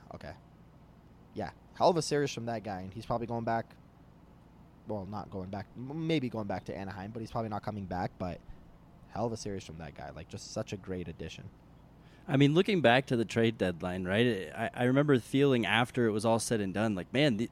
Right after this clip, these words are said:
Speaker 2: this, these moves from Joe Sakic feel a little bit excessive. Like, this team was already really great, and he went and made four new additions to the everyday lineup. So,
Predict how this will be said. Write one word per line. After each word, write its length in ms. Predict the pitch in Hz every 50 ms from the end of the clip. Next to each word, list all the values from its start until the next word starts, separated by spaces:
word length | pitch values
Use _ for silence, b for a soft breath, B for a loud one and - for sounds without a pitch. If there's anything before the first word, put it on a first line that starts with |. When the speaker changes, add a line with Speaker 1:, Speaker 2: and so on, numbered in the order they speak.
| -
Speaker 2:
this, 220 | - 120 - - - -
these 180 | - 151 165 160
moves 220 | 170 202 226 220
from 160 | - 190 170
Joe 120 | 147 151 131
Sakic 440 | - - - 113 135 156 - 107 -
feel 240 | - - 139 131
a 20 | 120
little 160 | 117 131 139
bit 140 | 127 127 117
excessive. 560 | 107 - - - 117 113 113 - - - - - -
Like, 160 | 80 - -
this 180 | - 113 -
team 380 | - - - 139 147 147 147 135 B B B B B B B B
was 160 | - 117 113
already 420 | 117 131 135 123 123 131 131 131
really 280 | 117 120 127 127 123 117
great, 340 | 98 101 104 104 123 131 -
and 100 | 117 110
he 100 | 120 135
went 200 | 139 139 127 120
and 80 | 123
made 240 | 123 123 117 113 101 - - - - - - -
four 460 | 117 123 143 151 160 143 117 95 82 98
new 220 | 110 113 110 107
additions 640 | 104 98 104 101 - - 98 90 95 90 - - -
to 80 | 104 95
the 160 | 98 95 98
everyday 500 | 101 92 87 95 95 95 90 98 92 90
lineup. 500 | 90 87 87 101 110 110 92 85 104 -
So, 280 | - - 101 98 98